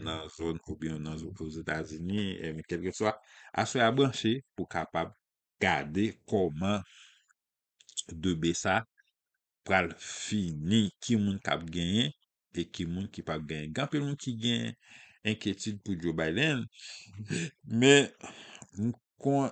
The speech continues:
men m gen konfidant ke Joe Biden ap gen de beya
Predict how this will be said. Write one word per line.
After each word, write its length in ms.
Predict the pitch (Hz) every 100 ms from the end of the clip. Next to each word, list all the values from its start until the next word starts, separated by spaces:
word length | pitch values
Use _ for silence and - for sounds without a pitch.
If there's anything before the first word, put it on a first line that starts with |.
| -
men 380 | 107 117 135 127
m 40 | 120
gen 120 | 123
konfidant 440 | 160 165 123 101 98
ke 160 | 107 95 80
Joe 180 | 90
Biden 420 | - 82 82 87 90 - - - -
ap 140 | 90 82
gen 260 | 90 85 76
de 120 | 76 73
beya 320 | 80 101